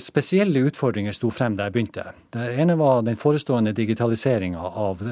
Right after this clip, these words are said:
T V-distribusjonen, som ville føre til økt konkurranse over hele landet. Eh, der lanserte vi Super, og vi lanserte N R K tre, og vi har klart oss godt i konkurransen. Den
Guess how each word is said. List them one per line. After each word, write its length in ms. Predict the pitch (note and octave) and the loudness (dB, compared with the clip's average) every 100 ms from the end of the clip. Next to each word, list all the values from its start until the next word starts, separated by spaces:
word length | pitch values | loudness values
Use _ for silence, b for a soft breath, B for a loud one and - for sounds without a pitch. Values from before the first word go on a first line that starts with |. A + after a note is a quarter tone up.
| G#2 | -4
T 160 | B2+ A#2+ | -2 0
V-distribusjonen, 800 | A#2 A2+ A#2 A2+ C3 F2+ - - | 0 -2 -2 -2 -2 -4 -8 -8
som 560 | - - E3+ E3+ B2 | -4 2 4 4 2
ville 220 | G#2+ A#2+ A#2+ | 0 0 0
føre 380 | C3+ C#3 A2+ F#2+ | 2 2 2 -4
til 320 | A2 F#2+ F#2+ | -6 -4 -6
økt 260 | F#2 B2 A2 | -4 -4 -4
konkurranse 480 | G2+ F#2+ A2 A2+ - | -6 -4 -4 -4 -6
over 100 | F#2 | -8
hele 160 | F2+ F#2+ | -8 -8
landet. 560 | F#2 E2+ - _ B B B B B B | -8 -10 -16 _ B B B B B B
Eh, 560 | - G2+ G2 G2 F#2+ F#2 - - | -10 -6 -4 -4 -6 -10 -16 -12
der 340 | A2 C3 D3 D3 | 0 2 4 2
lanserte 420 | - C#3+ - A2 | 2 0 0 -2
vi 140 | A2 G2 G2 | -2 -2 -4
Super, 480 | - E3+ F3+ A3 B3+ _ _ - | 2 2 4 0 -2 _ _ -10
og 160 | A2 | -8
vi 80 | G#2 | -6
lanserte 400 | G#2+ G2+ A#2+ A2+ | -6 -2 -2 -2
N 160 | G#2+ G2+ | -4 -6
R 20 | G#2 | -8
K 80 | |
tre, 200 | - F3+ A3+ - b - | 0 2 2 -4 b -6
og 80 | A#2+ | -2
vi 80 | B2 | -2
har 80 | |
klart 320 | A2+ C#3+ A#2+ G#2 | 2 2 2 -2
oss 100 | - | -10
godt 220 | G#2 F2+ | -10 -10
i 80 | - | -12
konkurransen. 560 | F2 E2+ E2+ - - _ B B B | -12 -12 -12 -14 -16 _ B B B
Den 160 | A2+ | -10